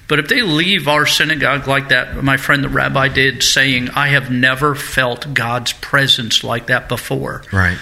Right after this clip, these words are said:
Speaker 1: then we've accomplished our purpose. And then we're being, um, real Judaism. Because real
Speaker 2: Yeah.
Speaker 1: Judaism was, in essence, the presence of God in the tabernacle that the people experienced. And,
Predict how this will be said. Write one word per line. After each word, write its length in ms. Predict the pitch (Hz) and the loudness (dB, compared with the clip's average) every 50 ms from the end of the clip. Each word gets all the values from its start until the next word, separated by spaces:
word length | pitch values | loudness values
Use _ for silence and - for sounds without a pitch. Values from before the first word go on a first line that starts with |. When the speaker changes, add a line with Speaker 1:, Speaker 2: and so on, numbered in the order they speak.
| - - - | -12 -12 -8
Speaker 1:
then 320 | - 131 151 165 180 165 147 | 0 2 2 2 2 2 0
we've 220 | 151 151 135 139 | 0 0 0 0
accomplished 600 | 143 135 - 143 139 135 135 143 139 123 - - | -2 -2 0 0 0 0 0 0 0 0 0 0
our 140 | - 127 123 | 0 0 0
purpose. 540 | - - - 202 - - 135 120 123 - 147 | 0 0 0 0 0 0 -2 0 2 2 2
And 160 | 143 143 131 | 2 2 2
then 340 | 139 156 170 214 214 202 180 | 2 4 2 2 2 0 0
we're 160 | 180 170 160 | 2 2 0
being, 640 | 147 139 156 156 170 165 160 156 151 147 143 143 143 - - - - - - - - | 0 0 0 2 2 2 2 2 0 0 -2 -4 -8 -14 -16 -18 -20 -20 -20 -4 0
um, 380 | 135 135 131 131 131 135 135 - - - - - - - - - - - - - - - - - | 0 0 2 0 -2 -6 -8 -12 -20 -20 -20 -20 -20 -20 -20 -20 -20 -20 -20 -20 -20 -12 -4 -4
real 540 | 131 123 - 170 196 202 160 151 151 147 139 | 0 2 2 2 4 2 2 2 0 -2 -2
Judaism. 720 | 135 143 156 185 214 226 220 151 131 110 101 - - - - - - - - - - - - - - - - | 0 0 2 2 2 2 2 2 2 2 0 0 -2 -4 -10 -18 -20 -20 -20 -20 -20 -20 -20 -20 -20 -18 -2
Because 460 | - 151 135 139 - 180 165 143 - 139 | -2 0 0 2 2 2 2 0 -2 -2
real 320 | 139 139 147 175 208 214 | 0 0 2 2 2 2
Speaker 2:
Yeah. 40 | 196 185 | 2 2
Speaker 1:
Judaism 680 | 175 175 170 151 151 156 151 147 139 - 151 143 139 135 | 2 2 2 2 2 2 2 2 2 0 0 0 2 2
was, 220 | 143 147 143 135 | 2 2 2 2
in 200 | 143 139 135 139 - | 2 0 0 0 0
essence, 540 | 160 175 - - - 160 135 127 - - - | 0 2 2 2 2 2 0 0 -2 -4 -2
the 120 | - 120 | -2 -4
presence 680 | - - - - - 160 156 156 - 165 151 131 - - | -4 -4 -4 0 0 2 2 2 2 0 0 0 0 0
of 180 | 147 123 127 | 0 -2 0
God 380 | 123 135 131 135 139 135 - - - | 0 2 2 2 0 0 -2 -2 0
in 200 | 151 147 160 151 | 0 0 2 0
the 80 | 127 | 0
tabernacle 1120 | - - - - 139 147 151 151 139 120 117 113 113 104 - - - 110 107 113 107 - - - - - - - - - - | 0 0 -2 2 0 2 2 2 2 4 4 2 2 0 -4 -6 -6 -6 -6 -6 -8 -10 -14 -14 -14 -16 -18 -16 -14 -8 -2
that 180 | - 139 - - | -2 -2 0 0
the 80 | 143 | -2
people 400 | - - - 175 160 165 170 143 | -2 0 -2 -2 0 0 2 0
experienced. 1120 | 131 120 - - - - - - - 180 190 208 180 147 113 104 113 117 - - - - - | 2 0 0 0 2 2 0 0 2 2 2 4 2 2 0 0 -4 -8 -2 0 0 2 2
And, 220 | 143 143 127 131 | 2 2 0 -2